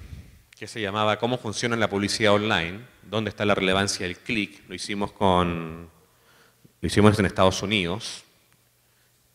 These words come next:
y nos dimos cuenta de algunas cosas que vale la pena revisar. Pongámonos un poquito en la me-, en, en el caso,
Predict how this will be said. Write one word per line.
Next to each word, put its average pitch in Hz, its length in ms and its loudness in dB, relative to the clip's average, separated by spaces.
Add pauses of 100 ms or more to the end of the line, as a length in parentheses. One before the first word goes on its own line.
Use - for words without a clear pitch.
y 110 80 -4
nos 110 100 4
dimos 127 200 6
cuenta 147 320 0
de 147 60 -2
algunas 127 300 -2
cosas 131 360 0
que 107 160 -4
vale 117 260 -2
la 110 160 -2
pena 110 720 -4 (200)
revisar. 90 600 0 (4000)
Pongámonos 160 480 4
un 160 80 0
poquito 131 360 -6
en 131 100 -2
la 107 100 -2
me-, 107 180 -10
en, 90 480 -12
en 90 140 -12
el 90 120 -8
caso, 107 480 -2